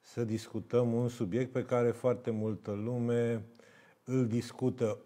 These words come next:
sau la nivelul acela al, uh, simplei imagini, sau, uh,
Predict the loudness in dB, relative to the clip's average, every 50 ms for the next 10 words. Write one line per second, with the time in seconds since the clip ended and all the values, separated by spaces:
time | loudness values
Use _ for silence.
0 | -20 -20 _ -20 -10 -4 0 0 2 2 2 2 2 2 0 0 2 2 2 2
1 | 2 2 0 0 -2 -4 -4 -4 -2 -2 -2 -2 -2 -4 -4 -4 -4 -4 -4 -4
2 | -4 -4 -6 -6 -8 -10 -10 -8 -6 -4 -4 -4 -6 -6 -6 -6 -6 -6 -6 -6
3 | -4 -4 -2 -2 -2 -4 -6 -8 -8 -8 -8 -8 -8 -10 -14 _ _ -20 -20 -20
4 | -20 -20 -20 -20 _ -20 -6 0 2 6 6 8 8 8 8 8 8 8 8 8
5 | 6 6 6 6 4 2